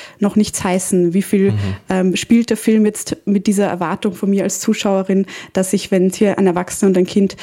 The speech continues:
Speaker 1: nahe sind, dass ich, äh, gleich denke, das hier ist, äh, zu viel Nähe, die sollte nicht sein,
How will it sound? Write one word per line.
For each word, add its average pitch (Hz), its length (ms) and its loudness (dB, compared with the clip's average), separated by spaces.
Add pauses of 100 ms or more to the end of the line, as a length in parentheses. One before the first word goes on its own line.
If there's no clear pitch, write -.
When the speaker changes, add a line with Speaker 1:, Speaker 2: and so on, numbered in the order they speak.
(320)
Speaker 1:
nahe 190 280 4
sind, 190 260 0
dass 190 140 -2
ich, - 260 -4
äh, 185 180 2
gleich 185 360 -2 (960)
denke, 185 380 2 (720)
das 190 200 -2
hier 190 240 2
ist, - 220 -6
äh, 185 80 -2
zu - 160 0
viel 208 160 2
Nähe, 175 380 2
die 180 200 0
sollte 170 300 -2
nicht 175 220 -2
sein, 170 320 2